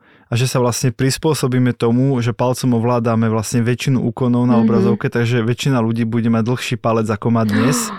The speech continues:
Speaker 2: <gasps>
Speaker 1: Lebo sa vlastne naše telo prispôsobí tomu, že potrebujeme
Speaker 2: Verím
Speaker 1: väčší
Speaker 2: tomu,
Speaker 1: palec na obsluhu
Speaker 2: áno.
Speaker 1: veľkých obrazoviek, tak tomu verím. No ja mám také dva,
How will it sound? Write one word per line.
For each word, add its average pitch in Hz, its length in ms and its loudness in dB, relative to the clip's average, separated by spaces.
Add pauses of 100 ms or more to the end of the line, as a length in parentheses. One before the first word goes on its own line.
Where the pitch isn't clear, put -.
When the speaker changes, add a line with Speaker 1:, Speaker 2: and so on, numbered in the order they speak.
(220)
Speaker 2:
<gasps> - 320 -20
Speaker 1:
Lebo 143 240 0
sa 156 160 0
vlastne 131 300 0
naše 127 240 0
telo 139 240 0
prispôsobí 135 580 -2
tomu, 123 240 0
že 117 80 0
potrebujeme 123 540 0
Speaker 2:
Verím 117 160 2
Speaker 1:
väčší 214 160 2
Speaker 2:
tomu, 190 100 0
Speaker 1:
palec 190 220 2
na 123 160 0
obsluhu 208 400 2
Speaker 2:
áno. 117 160 2
Speaker 1:
veľkých 120 240 -2
obrazoviek, 117 640 0
tak - 160 -6
tomu 131 260 0
verím. 123 400 0 (540)
No - 100 -2
ja 127 80 2
mám 143 140 2
také 131 500 0 (260)
dva, 131 460 0